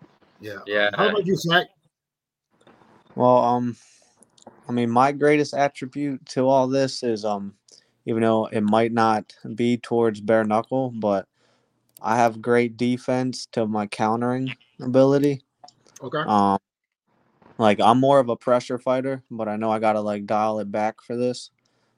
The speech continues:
Speaker 3: But I still have the same game plan I'm going to use. But, um, I'm just always in your face. That's,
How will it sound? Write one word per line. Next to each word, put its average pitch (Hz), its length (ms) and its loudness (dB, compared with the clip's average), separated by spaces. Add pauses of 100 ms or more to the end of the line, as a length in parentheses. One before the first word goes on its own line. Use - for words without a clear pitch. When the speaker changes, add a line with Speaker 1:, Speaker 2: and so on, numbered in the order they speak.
(120)
Speaker 3:
But 101 360 -2 (200)
I 104 100 -2
still 120 320 0
have 113 400 2 (160)
the 113 120 -10
same 113 360 -4
game 110 280 -2
plan 117 320 0
I'm 113 120 -2
going 110 360 -2
to - 140 -8
use. 127 360 -2 (640)
But, 101 380 0
um, 98 360 -2 (1120)
I'm 123 140 -2
just 131 160 2
always 120 380 6
in 117 120 0
your 101 120 -2
face. 117 520 2 (720)
That's, - 540 -2